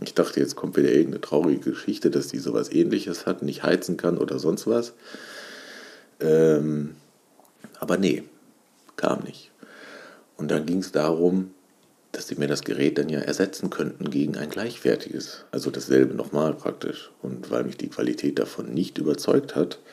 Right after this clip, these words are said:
ne, nach, äh, weiß ich nicht, fünf Monaten ist einfach irgend so ein Teil abgebrochen, ohne mein Verschulden.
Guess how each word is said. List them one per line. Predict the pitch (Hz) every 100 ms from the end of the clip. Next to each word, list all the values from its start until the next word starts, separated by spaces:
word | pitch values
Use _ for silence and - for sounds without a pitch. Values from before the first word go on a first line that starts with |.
| - - - - - - -
ne, | 76 117
nach, | 67 71 - -
äh, | - 65
weiß | 64 71
ich | 67
nicht, | 65
fünf | - 95 82
Monaten | 73 85 85 -
ist | 65 -
einfach | 73 71 71 - -
irgend | - 85 90
so | -
ein | 67
Teil | - 73 76
abgebrochen, | - - 64 64 69 73 - - - _
ohne | 92 123 143
mein | - - 110
Verschulden. | - - 135 - - -